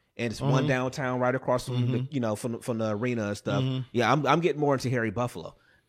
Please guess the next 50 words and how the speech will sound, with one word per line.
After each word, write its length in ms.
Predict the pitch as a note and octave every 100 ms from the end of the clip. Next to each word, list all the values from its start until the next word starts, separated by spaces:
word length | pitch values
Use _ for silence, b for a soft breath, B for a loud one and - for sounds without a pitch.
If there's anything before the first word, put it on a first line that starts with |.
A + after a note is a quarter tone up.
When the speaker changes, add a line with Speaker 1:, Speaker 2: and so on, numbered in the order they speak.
| _ _ _ -
Speaker 1:
They 480 | F#2+ A#2+ C#3 E3+ D#3
Speaker 2:
Mm. 40 |
Speaker 1:
got 240 | B2+ B2 -
some 460 | C3 A2 G2 A2 A2
really, 260 | C#3 B2
really 200 | A#2+ A#2
good 160 | A2 G#2
wings. 240 | A#2+ G2+
And 180 | - C#3
their 100 | C#3+
wings 360 | C3 E3 D#3 C3
come, 400 | F3 D#3 B2 A2 b b b A#2+ - -
it 100 | C#3+
comes 240 | E3+ C3
in 80 | D3+
a 40 | A#2
package 340 | D3 C3 B2+
of 100 | A2
wings 260 | B2+ B2 G#2
and 100 | G2
fries. 460 | C3+ G#2+ - - _ _ _ _
And 80 | A2+
Speaker 2:
That's 160 | G#2+ F#2+
Speaker 1:
the 60 |
Speaker 2:
it, 40 | B2+
Speaker 1:
fries 220 | D3 B2
Speaker 2:
I'm 80 | A2+
Speaker 1:
are 20 |
Speaker 2:
gonna 100 | G#2
Speaker 1:
good. 200 | G#2 F#2 B B B
Speaker 2:
See, 160 | - C#3+
but 120 | C3+
I 100 | C#3+
don't 100 | C3
want 140 | A#2+
fries 380 | G#2+ A#2+ A2+ G#2
no 120 | G#2 G2+
more. 280 | G2 F#2 - _ -
Speaker 1:
Oh, 240 | D#2+ - - _ _ _ _
well. 300 | - F2+ - - _
But 140 | - C#3
Speaker 2:
I'm 80 | C#3+
Speaker 1:
yes, 80 |
Speaker 2:
done 160 | D3+ D3
Speaker 1:
I 20 |
Speaker 2:
with 100 | A#2
fries. 460 | - G2+ F#2+ F2+ - -
Speaker 1:
I'm, 160 | C3+
I'm, 140 | C3+ D#3 D#3+ D3 - B2
really? 240 | D#3 D4